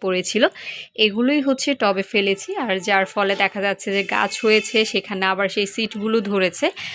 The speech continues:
তো এই পাখির এই দানাদার খাবারগুলো দেখা যায় এইভাবে আপনারা চাষ করতে পারেন, বা আপনারা চাইলে কিছু দানাদার খাবার সেখানে ফেলে দিলেও কিন্তু সেগুলো থেকে গাছ হবে। But আপনারা খেয়াল করলে দেখবেন যে অনেক পরিমাণে খাবার কিন্তু পাখি অনেক সময় ছিটায়।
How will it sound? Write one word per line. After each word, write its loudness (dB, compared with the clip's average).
তো -2
এই 6
পাখির 2
এই 6
দানাদার 6
খাবারগুলো 4
দেখা 0
যায় 6
এইভাবে 0
আপনারা 2
চাষ 4
করতে -6
পারেন, 4
বা 4
আপনারা 2
চাইলে 2
কিছু -6
দানাদার 2
খাবার -2
সেখানে -6
ফেলে 0
দিলেও 2
কিন্তু -8
সেগুলো -2
থেকে -8
গাছ 0
হবে। -2
But 2
আপনারা -2
খেয়াল 0
করলে 2
দেখবেন -4
যে -2
অনেক -2
পরিমাণে -2
খাবার -4
কিন্তু -6
পাখি -8
অনেক -6
সময় -4
ছিটায়। -12